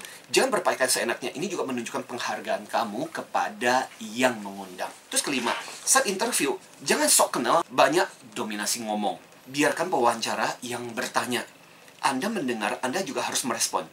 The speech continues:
Jawabnya jangan, "Iya," "Enggak." Berceritalah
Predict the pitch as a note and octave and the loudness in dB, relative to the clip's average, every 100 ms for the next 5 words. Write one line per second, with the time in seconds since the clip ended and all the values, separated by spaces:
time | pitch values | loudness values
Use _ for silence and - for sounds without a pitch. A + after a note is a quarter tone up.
0 | - - A#2 B2 G#2 G#2 - - - - | -10 -6 -4 -2 -4 -6 -10 -20 -14 -4
1 | B2 - - - - - B2 A#2 - - | -4 -4 -8 -20 -20 -8 0 0 0 -12
2 | - - - C#3+ F#3 F#3 D3 C3 B2 C#3 | -20 -20 -10 0 2 2 0 0 2 2